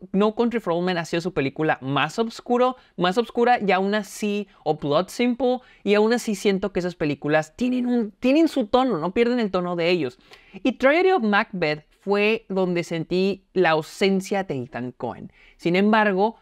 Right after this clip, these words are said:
Tragedy of Macbeth me pareció muy buena, muy, muy, muy buena.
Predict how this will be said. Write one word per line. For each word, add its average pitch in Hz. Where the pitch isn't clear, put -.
Tragedy 175
of 175
Macbeth 151
me 147
pareció 131
muy 180
buena, 160
muy, 240
muy, 226
muy 208
buena. 160